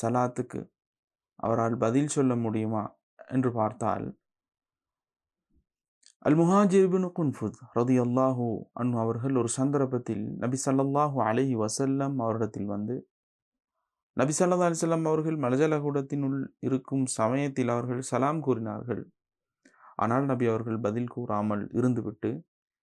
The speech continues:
வெளியே வந்து நபி ஸல்லல்லாஹு அலைஹி வஸல்லம் அவர்கள் கூறினார்கள் என்னவென்றால், "இன்னி கரிஹ்து அன் அஸ்குரல்லாஹ அஸ்ஸ வ ஜல்ல இல்லா அலா துஹ்ரின்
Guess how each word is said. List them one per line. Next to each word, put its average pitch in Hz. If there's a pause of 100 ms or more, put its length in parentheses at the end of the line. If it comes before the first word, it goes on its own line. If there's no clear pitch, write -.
(340)
வெளியே 170
வந்து 160
நபி 135
ஸல்லல்லாஹு 135
அலைஹி 120
வஸல்லம் 123
அவர்கள் 110
கூறினார்கள் 104
என்னவென்றால், 104 (100)
"இன்னி 127
கரிஹ்து 147 (100)
அன் 139
அஸ்குரல்லாஹ 131 (1200)
அஸ்ஸ 135
வ 127
ஜல்ல 160
இல்லா 131 (320)
அலா 151
துஹ்ரின் 123